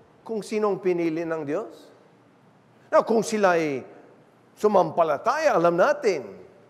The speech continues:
Pero bago sumampalataya, alam ba natin kung sino at sino hindi? Alam ng Diyos kung sinong kanya. Pero tayo, until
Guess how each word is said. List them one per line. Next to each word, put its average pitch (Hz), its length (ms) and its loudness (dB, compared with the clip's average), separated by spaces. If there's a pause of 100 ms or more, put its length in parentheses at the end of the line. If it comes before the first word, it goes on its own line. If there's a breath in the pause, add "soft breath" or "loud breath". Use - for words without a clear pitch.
(240)
Pero 277 160 -2
bago 262 480 -2
sumampalataya, 254 800 -4
alam 226 160 0
ba 190 80 4
natin 170 320 -2
kung 175 160 -12
sino 156 320 -8
at - 80 -16
sino 147 240 -10
hindi? 131 320 -6 (2750)
Alam 208 320 -6
ng 214 160 -6
Diyos 254 160 -2
kung 175 160 -8
sinong 160 320 -4
kanya. 135 320 -4 (1300)
Pero 190 200 -2
tayo, 202 520 -2
until 254 880 0